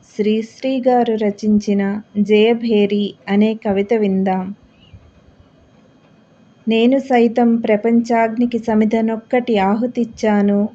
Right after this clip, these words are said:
నేను సైతం విశ్వవృష్టికి అశ్రు ఒక్కటి ధారపోసాను.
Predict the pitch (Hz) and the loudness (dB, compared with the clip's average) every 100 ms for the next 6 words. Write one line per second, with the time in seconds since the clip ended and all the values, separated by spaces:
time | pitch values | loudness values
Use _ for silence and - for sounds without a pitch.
0 | - 214 226 240 247 247 220 220 233 220 | -4 -2 2 2 2 0 -2 0 -2 0
1 | 208 208 - 220 214 226 - 240 240 208 | 0 -2 -2 -2 0 -2 -4 -6 -2 -2
2 | 208 - 226 214 208 - 240 226 208 220 | -2 -2 -2 0 -2 -2 -4 -2 -4 0
3 | 202 208 220 214 214 214 196 196 190 202 | 0 0 -2 -4 -4 -4 -2 -2 -4 -6